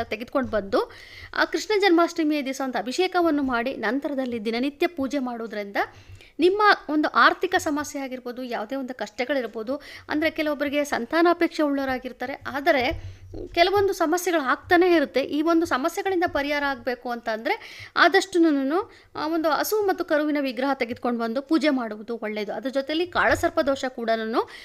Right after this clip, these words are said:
ಪರಿಹಾರ ಆಗುವಂಥದ್ದು. ಹಾಗಾಗಿ ಎಲ್ಲರೂ ಕೂಡ ಹಸುವಿನ ಪೂಜೆ ಮಾಡಿದರೆ ತುಂಬಾ ಒಳ್ಳೆಯದಾಗ್ತಾ ಹೋಗುತ್ತದೆ. ಇನ್ನು ನವಿಲುಗರಿ ಬೆ-, ನಿಮಗೆ ಗೊತ್ತಿರುವಂಥದ್ದೇ, ನವಿಲುಗರಿ ಎಲ್ಲ ಕಡೆನೂ ಸಿಗುತ್ತೆ, ಗ್ರಂಥಿಗೆ ಶಾಪಲ್ಲೂ ಕೂಡ ಸಿಗುತ್ತೆ.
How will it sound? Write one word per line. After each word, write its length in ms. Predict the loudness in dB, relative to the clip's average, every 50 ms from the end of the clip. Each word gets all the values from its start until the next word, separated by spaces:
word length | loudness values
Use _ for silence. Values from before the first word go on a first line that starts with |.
| -20 -10 _
ಪರಿಹಾರ 320 | 2 4 4 6 6 4 4 4
ಆಗುವಂಥದ್ದು. 680 | 2 2 0 0 -4 -4 -6 -4 -6 -6 -6 -6 -6
ಹಾಗಾಗಿ 460 | -2 -2 -2 -2 -2 -4 -4 -4 -4
ಎಲ್ಲರೂ 460 | -4 -4 -4 -4 0 0 0 0 0
ಕೂಡ 200 | -2 -4 -2 0 0 0
ಹಸುವಿನ 320 | 0 -2 -4 -6 -6 -6 -6
ಪೂಜೆ 280 | -8 -10 -10 -8 -8
ಮಾಡಿದರೆ 440 | -8 -6 -6 -6 -6 -6 -6 -8 -8
ತುಂಬಾ 400 | -6 -4 -4 -4 -2 -4 -4 -6
ಒಳ್ಳೆಯದಾಗ್ತಾ 520 | -6 -6 -6 -6 -6 -6 -8 -8 -8 -8
ಹೋಗುತ್ತದೆ. 720 | -6 -6 -6 -8 -6 -6 -4 -4 -4 -4 -6 -8 _ -20 -20 _ _ _ _ -20 _ -20 -20 -12 -2 2
ಇನ್ನು 200 | 4 6 8 8
ನವಿಲುಗರಿ 480 | 8 6 6 4 2 2 2 0 0
ಬೆ-, 220 | 0 -2 -2 -2 -2
ನಿಮಗೆ 220 | -2 -4 -2 0
ಗೊತ್ತಿರುವಂಥದ್ದೇ, 800 | 0 -2 0 0 -2 0 0 0 0 -2 -4 -4 -2 -4 -4 -4 -2
ನವಿಲುಗರಿ 580 | -2 -2 2 4 4 4 4 4 2 2 2 0 0
ಎಲ್ಲ 400 | 0 -2 -2 -4 -4 -2 0 0 0 2
ಕಡೆನೂ 240 | 2 2 4 4 2
ಸಿಗುತ್ತೆ, 340 | 2 0 -2 -4 -2 -4 -4
ಗ್ರಂಥಿಗೆ 400 | -2 -2 -2 -2 -2 -2 -2 -4
ಶಾಪಲ್ಲೂ 400 | -2 -2 -2 -2 -2 -4 -6 -4
ಕೂಡ 160 | -6 -4 -4
ಸಿಗುತ್ತೆ. 440 | -4 -4 -6 -8 -8 -8 -8 -8 -10